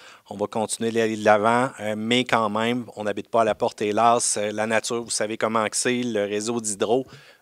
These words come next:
mais c'est sûr quelque chose, euh, qu'on, qu'on va travailler de notre côté. Actu-, actualité municipale,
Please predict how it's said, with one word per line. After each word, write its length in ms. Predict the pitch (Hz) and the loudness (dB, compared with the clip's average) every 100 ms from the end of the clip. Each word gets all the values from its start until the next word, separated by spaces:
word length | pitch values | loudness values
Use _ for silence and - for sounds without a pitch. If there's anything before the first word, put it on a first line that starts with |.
| - | -10
mais 380 | 107 113 120 | -2 2 2
c'est 160 | 113 110 | 2 -2
sûr 240 | - 117 | 0 -2
quelque 280 | - 101 107 | 0 -2 -2
chose, 380 | 101 120 117 110 | 0 0 0 0
euh, 120 | 104 104 | -2 -4
qu'on, 800 | 104 101 98 95 - - - - | -6 -4 -4 -6 -10 -14 -14 -12
qu'on 180 | - 101 | -6 -4
va 100 | 104 | -4
travailler 280 | - 104 113 | 0 0 2
de 60 | |
notre 180 | 110 107 | 0 -2
côté. 420 | - 104 - 104 - - - - | -4 -4 -4 -8 -10 -16 -20 -6
Actu-, 420 | 117 - 139 147 - | -2 0 2 0 2
actualité 640 | 123 - - 143 139 - | 0 2 4 4 2 -4
municipale, 800 | 185 156 139 - - 143 156 165 | -4 -2 0 0 2 4 4 2